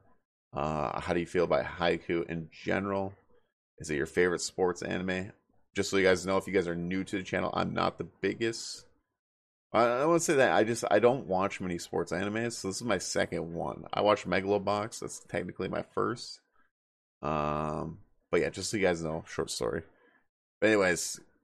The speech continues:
I would love to know your guys' comments down below. Tell me what you thought about, uh,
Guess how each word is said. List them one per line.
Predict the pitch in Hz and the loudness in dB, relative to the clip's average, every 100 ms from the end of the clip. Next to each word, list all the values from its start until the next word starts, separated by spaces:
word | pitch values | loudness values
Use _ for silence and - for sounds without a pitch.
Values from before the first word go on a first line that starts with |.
| _ | _
I | 87 | 2
would | 95 | 4
love | 104 92 | 4 4
to | 95 | 0
know | 95 | 0
your | 90 | 4
guys' | 92 85 85 | 2 2 -4
comments | 92 87 82 | -4 -4 -4
down | 90 85 | -4 -4
below. | 85 85 82 82 - - - | -2 0 2 0 -4 -18 -6
Tell | 101 | -2
me | 90 | 0
what | 90 80 | 0 0
you | 85 | -4
thought | 85 85 | 0 0
about, | 85 80 - _ | 0 -2 -2 _
uh, | - 85 82 | -6 -4 -4